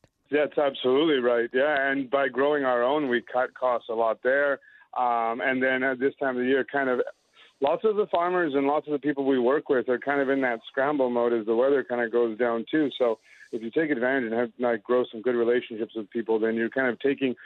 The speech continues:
more than you need now, but figure out a way to kind of preserve it for the winter.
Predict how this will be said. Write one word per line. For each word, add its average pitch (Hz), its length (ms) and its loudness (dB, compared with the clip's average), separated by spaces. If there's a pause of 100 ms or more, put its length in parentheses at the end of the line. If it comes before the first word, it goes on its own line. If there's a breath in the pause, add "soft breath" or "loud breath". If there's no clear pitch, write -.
(160 loud breath)
more 147 300 2
than 143 140 2
you 135 160 2
need 135 260 0
now, 156 260 0
but 127 240 0 (120)
figure 127 320 2
out 120 100 2
a 117 60 2
way 120 180 2
to 113 100 0
kind 120 200 -4
of 110 80 -4
preserve 113 380 0
it 110 140 -2
for 113 60 -4
the 113 100 0
winter. 110 340 -2